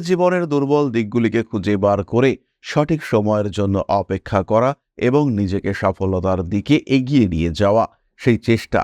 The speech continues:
আপনাকে জ্যোতিষশাস্ত্র করতে শেখাবে। আর যদি আপনি এই জ্যোতিষশাস্ত্রকেই শিখতে চান, সেই ক্ষেত্রে ঋষিবাণী রয়েছে আপনার পাশে। সাধারণ বৈদিক জ্যোতিষ, তার সঙ্গে সংখ্যাতত্ত্ব, হস্তরেখাবিদ্যা এবং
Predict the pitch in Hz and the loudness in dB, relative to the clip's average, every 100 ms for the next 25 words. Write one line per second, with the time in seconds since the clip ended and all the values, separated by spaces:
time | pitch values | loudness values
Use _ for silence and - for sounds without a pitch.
0 | - _ _ 113 110 104 92 90 87 87 | -4 _ _ -4 -2 -2 -2 -2 -2 -2
1 | - 90 87 - 87 90 85 - 90 - | -4 -4 -4 -2 -2 -2 -2 -2 -2 -2
2 | 90 110 95 92 - _ _ _ - 113 | 0 0 0 -2 -6 _ _ _ -2 -2
3 | 95 113 139 202 180 98 98 92 90 80 | 0 2 2 4 2 2 0 2 2 2
4 | 101 95 147 - 135 127 - 123 - 123 | 0 2 -2 -2 -2 -2 -2 -2 2 2
5 | 127 - 92 - 95 - 113 180 208 _ | 2 -2 -6 -4 -4 0 0 0 -4 _
6 | _ - 151 147 120 98 98 90 92 - | _ -2 0 2 0 0 -2 0 -2 -2
7 | 90 90 85 90 92 - 113 _ _ - | -2 0 0 -2 -2 -2 -2 _ _ -4
8 | 101 - 82 80 87 87 101 - _ _ | -4 -2 -6 -4 -4 -2 -4 -4 _ _
9 | - - 139 160 196 190 139 110 104 107 | -6 0 2 2 0 0 2 2 0 -2
10 | 90 110 104 131 147 - - 104 104 95 | -2 -2 0 0 0 -4 -4 -2 -2 -4
11 | - 92 92 - 101 110 113 107 113 107 | -4 -2 -2 0 0 0 -2 0 0 0
12 | - 143 139 139 - 131 98 92 92 98 | 0 2 2 0 0 -2 0 -2 0 0
13 | 90 120 - _ - 113 120 | 2 2 0 _ -4 0 2